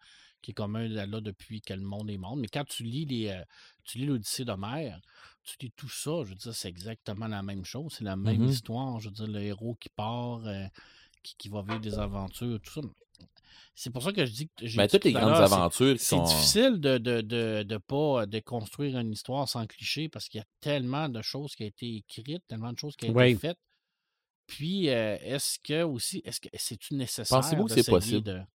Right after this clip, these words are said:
Speaker 2: Pensez-vous
Speaker 1: Ben,
Speaker 2: que c'est
Speaker 1: moi, je pense
Speaker 2: possible
Speaker 1: que c'est impossible, mais je pense que c'est
Speaker 2: d'inventer de quoi,
Speaker 1: nécessaire.
Speaker 2: là ? Non, mais d'inventer de quoi, là ? Tu sais,
Speaker 1: Ben,
Speaker 2: euh,
Speaker 3: Non.
Speaker 1: euh,
Speaker 3: Ben, dans la structure d'une histoire.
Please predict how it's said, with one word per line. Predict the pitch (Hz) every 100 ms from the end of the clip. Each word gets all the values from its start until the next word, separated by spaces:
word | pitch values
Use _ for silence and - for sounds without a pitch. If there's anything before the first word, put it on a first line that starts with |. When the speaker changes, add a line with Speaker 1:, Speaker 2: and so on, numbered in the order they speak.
| _ - -
Speaker 2:
Pensez-vous | 131 - 180
Speaker 1:
Ben, | 170
Speaker 2:
que |
c'est | 175
Speaker 1:
moi, | 202
je |
pense | 202 202
Speaker 2:
possible | 127
Speaker 1:
que |
c'est | 151 160
impossible, | 139 123 240 254
mais | 139
je |
pense | - 196
que |
c'est | 120
Speaker 2:
d'inventer | 123 127
de | 143
quoi, | 135
Speaker 1:
nécessaire. | 127 120
Speaker 2:
là ? | 95 87 - -
Non, | 107
mais | 127 113
d'inventer | 135 143 139 131
de | 135
quoi, | - 131 120
là ? | 92
Tu | -
sais, | 143
Speaker 1:
Ben, | 131
Speaker 2:
euh, | 92 90 82 -
Speaker 3:
Non. | 123 127
Speaker 1:
euh, | - 57 60 57 58 - - - - - - _ _ _
Speaker 3:
Ben, | 120 147 139
dans | 127 139
la | 147
structure | - - - 180 240 - - 226 269 196
d'une | 117 131 131
histoire. | - - 117 117 151 196 135 104 87